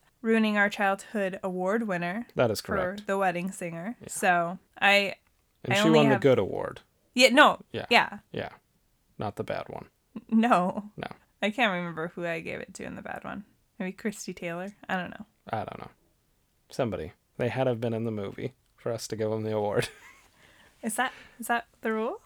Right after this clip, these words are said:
Speaker 2: That is the rule.
Speaker 1: Anyway, we're always, uh,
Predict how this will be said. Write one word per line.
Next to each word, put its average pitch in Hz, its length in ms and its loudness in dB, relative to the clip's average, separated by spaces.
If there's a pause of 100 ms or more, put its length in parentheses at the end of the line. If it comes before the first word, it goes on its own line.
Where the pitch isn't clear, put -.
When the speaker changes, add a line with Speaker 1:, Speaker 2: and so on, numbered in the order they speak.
Speaker 2:
That 127 160 -2
is 123 140 -4
the 127 100 0
rule. 117 380 -2 (1120)
Speaker 1:
Anyway, 185 720 4 (500)
we're 269 100 -4
always, 440 420 -4
uh, 214 280 0